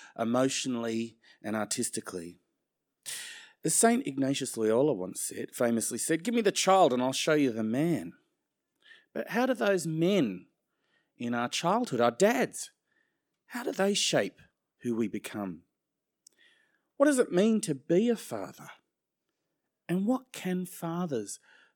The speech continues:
mean to us? Carol Llewellyn, John Birmingham, and Hung Lee have all written movingly and affectingly about their fathers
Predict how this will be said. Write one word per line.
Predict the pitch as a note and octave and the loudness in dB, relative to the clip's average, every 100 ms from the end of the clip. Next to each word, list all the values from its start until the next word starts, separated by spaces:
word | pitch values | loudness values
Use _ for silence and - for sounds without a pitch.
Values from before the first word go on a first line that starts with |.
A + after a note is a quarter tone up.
| _ | _
mean | A#2+ D3 F3 E3+ | -4 -2 -2 -4
to | F3+ | -4
us? | G#3 C4+ - - - _ _ _ _ _ _ _ - - - - - | -4 -4 -6 -8 -10 _ _ _ _ _ _ _ -16 -14 -14 -16 2
Carol | E3 E3+ D#3+ | 8 10 8
Llewellyn, | C3+ C3 E3+ A3+ A3+ | 8 6 6 6 2
John | G#3+ F3+ F3 | 2 2 2
Birmingham, | D3 D#3+ F#3+ A3+ A#3 - | 2 2 2 0 0 0
and | C3 | -2
Hung | C#3 G3+ F#3 | -2 -4 0
Lee | G3 G#3 D3 F3 - - - | 2 4 4 0 -10 -20 -12
have | G3 A#3 | -8 -2
all | A3+ A#3+ | 0 0
written | G#3 F#3+ F3+ D3+ D3+ | 2 2 4 4 6
movingly | F3 F#3+ F3 D#3 A#2 G#2 | 6 6 4 4 2 0
and | G#2 | -2
affectingly | - D3+ - D3 A#2+ F#2 F2+ | -4 -8 -6 -4 -4 -6 -12
about | F#2 G2 G#2 | -8 -8 -4
their | G#2 | -6
fathers | G2 B2 C3 D#3+ F#3 F#3 | -6 -4 -4 0 0 -2